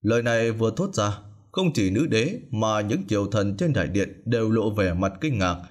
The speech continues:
Căn bản bọn họ không hiểu rõ tên gia hỏa này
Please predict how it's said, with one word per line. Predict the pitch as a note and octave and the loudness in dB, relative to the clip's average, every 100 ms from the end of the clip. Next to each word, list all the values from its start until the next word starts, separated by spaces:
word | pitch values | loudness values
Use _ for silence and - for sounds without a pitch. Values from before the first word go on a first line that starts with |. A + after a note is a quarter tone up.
| - _ - | -20 _ -4
Căn | G#3 C#3 | 0 2
bản | F#2 G2 | 0 0
bọn | A2 | 0
họ | A#2 A2 | 2 0
không | - F3+ D#3 | 0 0 2
hiểu | G2+ F2 E2+ | 2 2 0
rõ | G#2 D3 D3+ | 0 0 -2
tên | B2+ A2+ | -2 -2
gia | |
hỏa | G#2 G2 E2 | -2 0 0
này | F2 E2+ | 0 -2